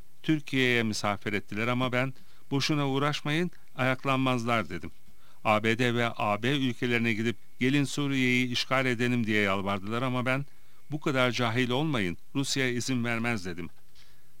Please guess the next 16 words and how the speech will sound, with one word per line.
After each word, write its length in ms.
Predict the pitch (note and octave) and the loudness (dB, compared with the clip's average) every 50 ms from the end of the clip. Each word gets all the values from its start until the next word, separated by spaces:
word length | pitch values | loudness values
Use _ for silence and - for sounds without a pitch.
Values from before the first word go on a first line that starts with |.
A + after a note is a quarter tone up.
| - - - - - - | -8 -8 -10 -10 -2 0
Daha 220 | C#3 C3 D#3 F#3 | 0 2 2 2
ilk 200 | F#3+ G3 F#3 - | 2 0 0 0
günlerde 460 | - C3+ A2+ G2 F2+ D#2+ E2 E2 A2+ D3+ | 0 2 2 2 2 0 0 0 0 0
er 200 | D#3 D3 C#3+ C3+ | 2 2 2 2
ya 160 | C3 A2 G2 | 2 0 0
da 80 | G2+ | 0
geç 260 | F#2+ E2+ G2 F#2+ - - - | -2 -2 -2 -4 -4 -4 -4
Putin 360 | C#3+ B2+ - B2 B2 C3 C#3+ - | -4 -4 -2 -2 -2 -2 -2 -2
Esad'ı 380 | C#3 B2 - C3 A#2 G#2 C3 | -4 -2 -2 -2 -2 -2 -4
satar 500 | A#2+ - A#2+ A2 - A#2 A2+ G#2+ F#2 A2+ | -4 -2 -4 -2 -2 -2 -2 -2 -2 -2
dediler 380 | G2+ F2 E2 F2 F#2 G2 G2+ G#2 | -4 -6 -4 -4 -2 0 0 0
ama 260 | A2+ A2+ A2+ A#2 A2 | 0 0 0 0 0
ben, 200 | A2+ B2 C3+ C3 - - - - - - C3 | 0 -2 -2 -2 -6 -8 -10 -10 -4 0 2
"Rüya 320 | C3+ C#3+ D#3 D#3 C#3 A2+ | 2 4 4 4 2 2
görüyorsunuz. 760 | F#2 G2 G2+ F#2 F#2+ G2 F#2+ F2 - - G#2+ G2 F2+ - - - - - - - - - - - | 0 0 -2 0 0 -2 -2 -2 -2 -4 -2 -2 -4 -4 -8 -10 -10 -10 -10 -10 -10 -10 -4 -2
Putin 440 | - C#3 - D#3 D#3+ D3+ D3 C#3+ | -2 2 4 4 4 4 2 0